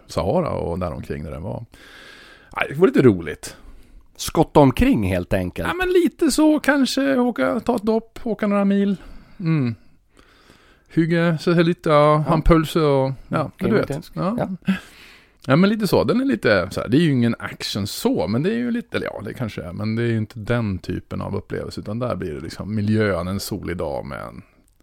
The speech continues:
Speaker 1: Pink Panther.
Speaker 2: Ja.
Speaker 1: On the beach.
Speaker 2: Ja.
Speaker 1: Ja.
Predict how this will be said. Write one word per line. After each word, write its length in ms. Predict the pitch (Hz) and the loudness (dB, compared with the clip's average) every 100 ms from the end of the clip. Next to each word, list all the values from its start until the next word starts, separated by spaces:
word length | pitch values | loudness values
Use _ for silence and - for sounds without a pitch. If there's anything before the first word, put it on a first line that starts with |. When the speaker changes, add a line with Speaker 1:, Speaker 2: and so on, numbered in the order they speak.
| _ _ _ _ _ _ _ - | _ _ _ _ _ _ _ -10
Speaker 1:
Pink 220 | - - - | -8 -6 -8
Panther. 360 | - - - - - _ | -10 -12 -16 -18 -20 _
Speaker 2:
Ja. 320 | 104 95 110 - - | -12 -6 -6 -8 -12
Speaker 1:
On 60 | 90 | -14
the 60 | - | -14
beach. 420 | - - - - | -12 -10 -10 -8
Speaker 2:
Ja. 340 | 123 202 - - | 0 0 -2 -10
Speaker 1:
Ja. 240 | - - | -18 -18